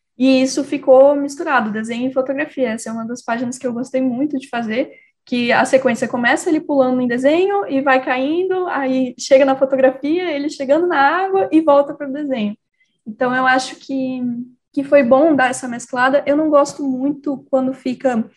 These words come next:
desenho e fotografia juntos ao mesmo tempo, sabe? Eu acho que aí você não consegue nem dar uma pausa pra absorver o desenho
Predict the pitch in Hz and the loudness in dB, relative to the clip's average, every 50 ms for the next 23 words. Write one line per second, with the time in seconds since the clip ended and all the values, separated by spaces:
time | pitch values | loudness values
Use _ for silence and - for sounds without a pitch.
0 | _ _ _ _ _ _ _ 214 233 226 269 262 285 285 285 - 269 269 269 254 | _ _ _ _ _ _ _ 0 2 4 6 6 4 4 4 2 4 4 4 2
1 | 254 262 - 269 254 247 247 269 269 277 262 254 233 240 247 285 294 269 269 226 | 2 0 0 0 0 2 0 -2 0 0 2 2 2 2 0 -2 -2 -2 -2 -2
2 | 214 214 214 220 220 - 233 226 226 233 233 233 233 - - - - 254 247 240 | -2 -4 -4 -6 -6 -2 0 0 0 2 2 2 2 0 -2 -8 -8 -8 -6 -4
3 | 233 240 233 226 226 233 240 247 247 240 240 254 254 - 240 240 269 269 262 262 | -2 0 0 0 0 -4 -4 -6 -6 -6 -8 -6 -6 -6 -4 -6 -4 -4 -4 -4
4 | - 254 226 233 240 262 277 277 285 277 285 277 269 269 - 233 226 240 247 254 | -4 -4 -4 -4 -2 0 0 2 2 0 0 -2 -6 -6 -2 -2 -2 -2 -2 -4
5 | 233 220 - 226 220 220 220 - _ _ - - 226 226 226 226 220 220 226 226 | -6 -4 -4 -6 -6 -6 -10 -16 _ _ -12 -10 -8 -6 -6 -6 -4 -6 -6 -6
6 | 226 247 269 294 311 320 320 294 285 277 269 - | -4 -2 -2 0 0 0 0 0 -2 -4 -6 -10